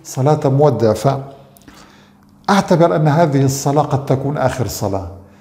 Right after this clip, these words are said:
لذلك أجتهد في أن أطيل الصلاة، أقرأ قراءة حسنة، أحكام التجويد،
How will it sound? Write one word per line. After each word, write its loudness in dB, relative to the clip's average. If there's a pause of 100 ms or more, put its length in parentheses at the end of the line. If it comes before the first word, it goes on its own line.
(220)
لذلك 0
أجتهد 2
في -4
أن -4 (100)
أطيل 2
الصلاة، 0 (420)
أقرأ 0
قراءة 2
حسنة، -2
أحكام -2
التجويد، 0